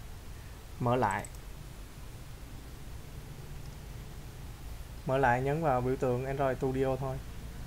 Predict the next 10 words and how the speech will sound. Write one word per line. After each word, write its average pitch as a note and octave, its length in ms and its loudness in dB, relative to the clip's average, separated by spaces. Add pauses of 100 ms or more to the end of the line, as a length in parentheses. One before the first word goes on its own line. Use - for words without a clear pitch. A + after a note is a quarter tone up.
(1400)
Nó E3 140 10
sẽ C#3+ 260 8
mở C#3 200 6
lại A#2+ 340 10
cái D#3 460 8
dự B2+ 180 4
án D#3 360 4 (1200)
gần B2 160 4
đây C3 100 6
nhất, E3+ 180 8